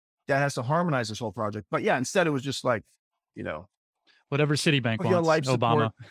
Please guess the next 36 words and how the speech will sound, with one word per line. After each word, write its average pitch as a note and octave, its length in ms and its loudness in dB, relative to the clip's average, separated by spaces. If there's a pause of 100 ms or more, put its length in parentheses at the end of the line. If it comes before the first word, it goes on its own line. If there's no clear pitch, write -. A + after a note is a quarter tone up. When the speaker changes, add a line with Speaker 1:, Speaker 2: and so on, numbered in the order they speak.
Speaker 2:
Obama. E3 160 2
<laughs> D3+ 80 0
Speaker 1:
Yeah, A2+ 220 -2 (140)
yeah. G2 160 -6 (600)
"Put G#3+ 120 0
you G3+ 80 0
on F#3 80 2
life E3+ 180 2
support. D#3+ 420 -4
Don't E3+ 160 2
worry, F3 120 2
we're E3 100 -2
not F3 180 -2
gonna, E3 200 -4
we're E3 100 -6
not F3 100 -2
gonna E3 140 -6
go D#3+ 140 2
after D#3+ 180 0
your C#3+ 60 -4
bonuses. C3+ 640 -2
You A#2+ 80 -10
know, A#2 100 -4
just, A#2+ 280 -10 (420)
just, - 160 -14 (300)
you B2+ 100 -4
know, G#2 80 -2
keep - 80 -12
Speaker 2:
Not B2+ 140 2
a B2 40 2
Speaker 1:
the C#3 60 -2
thing C#3+ 180 2
on C3+ 40 6
Speaker 2:
single C#3 60 4
Speaker 1:
the A#2+ 60 -2
road." G#2+ 260 -8